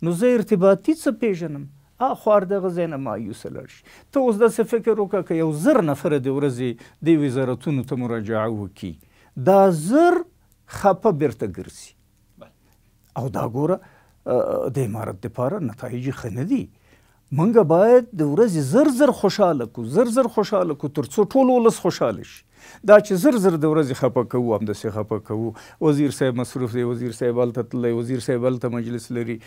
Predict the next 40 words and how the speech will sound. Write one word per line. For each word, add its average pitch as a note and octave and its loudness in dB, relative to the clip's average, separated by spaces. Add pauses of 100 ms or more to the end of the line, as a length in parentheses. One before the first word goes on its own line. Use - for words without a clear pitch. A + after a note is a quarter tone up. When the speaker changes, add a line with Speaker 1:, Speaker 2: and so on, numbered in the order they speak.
(180)
Speaker 1:
وزیر C#3+ -2
صاحب C3 -4
نشته C3 -6
دی. B2 -4 (880)
دا B2+ 0
مسائل، A#2+ -8 (420)
اه، B2 -2
نتیجه D#3 -2
یې، C3 0 (320)
ما A3+ 2
به G#3+ 4
یو G#3 4
وخت G3+ -2
ځان F3+ -2
سره C#3+ -4
ویل، D#3 -2
که C3+ -10
بیا D#3+ 2
امارت C3 -2
د A2 -12
صدمې A2 -6
سره G#2+ -8
مخ G#2 -8 (120)
کېده G2 -6 (360)
او D3 2
زه F#3+ 0
پوه A#3+ 2
شم F3+ 0
چې E3+ -2
د D3 2
هغه C#3+ 4
رهګذر A#2+ -2
نه A#2+ -6
صدمې A2 -6
سره G#2 -10
مخ F#2 -12
کېږي، F2+ -16 (340)
ما E3 2
ویله E3+ 2
چې E3+ -4